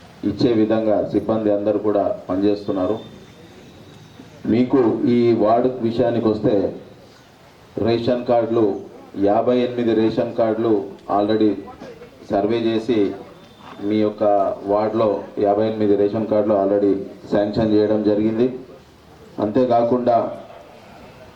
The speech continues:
ఇంకెవరు లేరా? అతి అప్లికేషన్ చేసుకుంటాం మిగతా వాళ్ళు. మిగతా వాళ్ళు ఎవరైతే రాని వాళ్ళు ఉంటారో వాళ్ళు కూడా అప్లికేషన్ పెట్టుకోవచ్చు. ఒకవేళ వాళ్ళు ఇక్కడ లేని పక్షంలో కూడా రేపు ఎల్లుండి మీకు ఎప్పుడైనా సరే వెళ్ళి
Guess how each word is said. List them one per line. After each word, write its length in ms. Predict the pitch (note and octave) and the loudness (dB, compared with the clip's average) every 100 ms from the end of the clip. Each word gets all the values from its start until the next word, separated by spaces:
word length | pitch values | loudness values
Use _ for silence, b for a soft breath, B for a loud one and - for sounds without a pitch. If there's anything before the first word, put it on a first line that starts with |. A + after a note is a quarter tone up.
| - - - - - | -20 -20 -20 -20 -16
ఇంకెవరు 300 | A2 A2 G#2+ | -8 -6 -6
లేరా? 180 | G#2+ G#2+ - | -12 -14 -18
అతి 260 | F#2+ G#2 G2 | -20 -18 -16
అప్లికేషన్ 440 | F#2+ G#2 G#2+ G#2 | -16 -16 -18 -16
చేసుకుంటాం 380 | F2 D#2 - E2+ | -18 -18 -20 -20
మిగతా 180 | - - | -18 -16
వాళ్ళు. 340 | - - - - - G4+ A4 A#4+ - - - - | -14 -16 -18 -20 -14 -10 -10 -10 -12 -20 -16 -4
మిగతా 300 | A#2+ B2+ C3+ | -2 0 2
వాళ్ళు 280 | C3+ C3 B2+ | 2 2 2
ఎవరైతే 340 | B2+ B2 B2 | 2 0 0
రాని 320 | G#2+ G#2+ A#2+ | 0 0 2
వాళ్ళు 280 | B2+ B2+ B2+ | 2 2 0
ఉంటారో 500 | A#2 B2 A#2+ A#2+ G2+ - - - - - | -2 -2 0 0 -2 -6 -16 -20 -20 -14
వాళ్ళు 300 | F#2 G2+ A#2 | -4 0 0
కూడా 400 | A#2+ B2 A#2+ G#2+ - - | 0 2 2 0 -4 -8
అప్లికేషన్ 540 | - A2+ A#2 A2 A#2+ A2 | -6 -4 -4 -4 -4 -2
పెట్టుకోవచ్చు. 560 | G#2+ - A2 G#2+ B2 B2+ - - - - - G#2 | -4 -2 -2 -2 -6 -10 -16 -20 -20 -20 -12 -6
ఒకవేళ 580 | G#2 A2 B2 C3 B2 - - A2 | -2 0 2 2 0 -4 -12 -4
వాళ్ళు 200 | A2+ A2 | -2 -2
ఇక్కడ 180 | A2 A2 | -2 0
లేని 380 | G#2 G#2 A#2+ | 2 2 0
పక్షంలో 520 | B2+ A#2+ - B2 A#2 A2+ | 0 -2 -2 -6 -6 -6
కూడా 440 | A2+ A#2 A2 - - - - - - - | -2 0 0 -2 -10 -20 -20 -20 -20 -14
రేపు 420 | - G#2+ A#2 A#2+ A2 | -4 -2 0 0 2
ఎల్లుండి 280 | G#2+ A2 | 2 0
మీకు 200 | A2 G#2+ | -4 -4
ఎప్పుడైనా 360 | G2+ - A2 A2 | -2 0 -2 -2
సరే 280 | A#2+ G#2+ G#2+ | -2 0 0
వెళ్ళి 400 | G2+ G#2 A2+ | 0 0 0